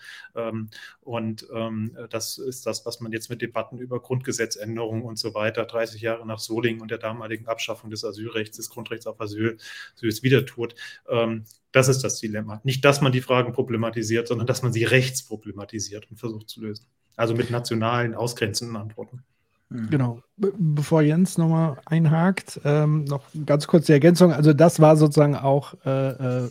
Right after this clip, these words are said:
Speaker 3: meine Absicht an der Stelle. Also eben nicht, äh, das Problem an sich wegzudrücken und sozusagen zu, zu tabuisieren, sondern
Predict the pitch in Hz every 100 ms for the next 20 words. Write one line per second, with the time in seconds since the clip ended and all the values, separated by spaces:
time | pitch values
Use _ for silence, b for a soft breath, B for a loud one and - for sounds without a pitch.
0 | - 127 135 170 151 120 151 - 139 127
1 | 127 123 123 117 147 143 135 139 135 135
2 | 139 139 190 220 - - - _ _ 135
3 | 139 135 127 127 135 127 - 151 127 147
4 | 165 131 127 123 120 175 190 139 123 156
5 | - 156 135 170 - 220 254 254 147 139
6 | 143 135 139 131 135 127 - 127 127 -
7 | 127 123 131 135 135 123 120 127 156 208
8 | 240 254 160 143 147 147